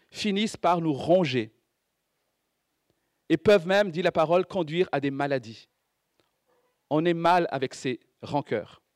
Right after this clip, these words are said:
Pourquoi ? Parce que nous sommes créés pour vivre en har-, harmonie avec Dieu et les uns avec les autres.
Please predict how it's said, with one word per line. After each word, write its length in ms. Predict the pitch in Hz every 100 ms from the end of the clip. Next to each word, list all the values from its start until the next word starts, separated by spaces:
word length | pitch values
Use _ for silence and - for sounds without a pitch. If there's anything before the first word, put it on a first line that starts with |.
| _ _ _ _ _ _ _ _ _
Pourquoi ? 360 | - 190 - 214
Parce 180 | 233 -
que 80 | 208
nous 100 | 214
sommes 300 | - 220 208
créés 560 | - 214 196 190 202 - _ _
pour 140 | 180
vivre 300 | 156 185 175 -
en 200 | 151 170
har-, 200 | 175 156
harmonie 420 | 175 170 175 180 -
avec 320 | 147 170 131
Dieu 340 | 117 135 139 _ _ _ _ _ _ _ _
et 100 | 160
les 200 | 160 143
uns 200 | 151 151 -
avec 300 | 131 147 -
les 180 | 135 117
autres. 340 | 107 - -